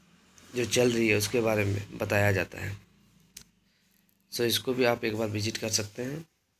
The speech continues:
तो चलिए दोस्तों, video को शुरू करते हैं। सबसे पहले हम लोग आधार केंद्र को open कर लेते हैं, जो कि हम पहले से login करके रखे हुए हैं।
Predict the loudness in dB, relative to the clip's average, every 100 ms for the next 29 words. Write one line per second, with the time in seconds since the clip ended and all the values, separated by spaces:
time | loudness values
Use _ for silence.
0 | _ _ _ -20 -10 -2 0 0 -4 -10
1 | -12 -14 _ _ _ _ _ _ _ _
2 | _ _ _ _ -6 -2 -2 -2 -2 -4
3 | -6 -14 -16 -20 _ _ _ _ _ _
4 | _ _ _ _ _ _ _ _ _ _
5 | _ _ -12 -12 -6 -4 0 0 2 2
6 | 0 0 _ -10 -6 -4 -4 -2 0 -2
7 | 0 -2 -2 -8 -6 -4 -2 -2 -2 -4
8 | -6 -8 -6 -4 -2 -4 -4 -2 -2 0
9 | 0 0 -2 -4 -4 -4 -4 -2 -2 -2
10 | -6 -12